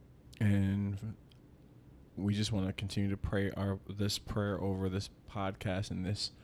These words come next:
space and this opportunity and this connection time, that it be a place for me and my kid to talk, set aside time to talk through some things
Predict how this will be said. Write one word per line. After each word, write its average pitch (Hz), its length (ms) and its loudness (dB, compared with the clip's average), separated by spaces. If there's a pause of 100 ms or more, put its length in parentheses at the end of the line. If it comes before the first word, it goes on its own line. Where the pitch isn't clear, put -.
(760)
space 113 520 6
and 92 80 4
this 82 140 0
opportunity 113 760 8
and 92 140 6
this 82 160 0
connection 104 640 2
time, 95 680 0 (280)
that 95 460 4 (720)
it 139 140 -2
be 139 80 6
a 127 60 8
place 123 240 4
for 104 140 2
me 104 200 6
and 104 100 4
my 95 120 0
kid 92 540 -2 (120)
to 113 100 -10
talk, 90 440 -2 (520)
set 101 200 -2
aside 101 320 -4
time 98 300 -2
to - 240 -6
talk 107 420 0
through 127 480 4
some 127 320 0
things 131 520 -2